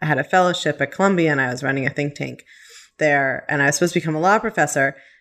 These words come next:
And when I decided to become a coach, the one thing that I really thought I would miss is the teaching. But coaching is teaching. And I love that this format also allows me to really teach you guys at a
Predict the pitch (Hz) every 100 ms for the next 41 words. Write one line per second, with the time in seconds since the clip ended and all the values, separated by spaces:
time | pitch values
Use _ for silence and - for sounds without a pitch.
0 | - 151 156 156 156 - 285 381 233 175
1 | 160 160 - - 359 - - 170 170 175
2 | 175 165 156 151 143 139 143 143 143 143
3 | 139 139 151 170 - 139 139 - 202 -
4 | 131 95 73 - - - - - 180 277
5 | 277 269 262 - - - 76 57 50 147
6 | 151 151 156 156 151 151 147 135 - -
7 | 165 156 - 196 208 185 151 - 185 -
8 | 156 143 139 139 143 143 - 151 143 139
9 | 143 - 143 - 147 143 143 139 139 135